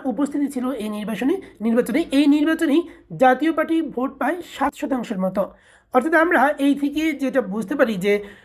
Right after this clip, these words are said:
দুই হাজার আট সাল, দুই হাজার এক সাল, উনিশশো ছিয়ানব্বই এবং, আহ, উনিশশো নব্বই কোনো নির্বাচনেই কিন্তু জাতীয় পার্টি,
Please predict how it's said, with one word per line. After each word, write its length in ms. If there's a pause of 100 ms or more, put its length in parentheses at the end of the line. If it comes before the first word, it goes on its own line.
(160)
দুই 120
হাজার 400 (260)
আট 260
সাল, 360 (120)
দুই 120
হাজার 140
এক 220
সাল, 300
উনিশশো 280
ছিয়ানব্বই 680 (400)
এবং, 400
আহ, 240
উনিশশো 220
নব্বই 400
কোনো 260
নির্বাচনেই 580
কিন্তু 280
জাতীয় 360
পার্টি, 320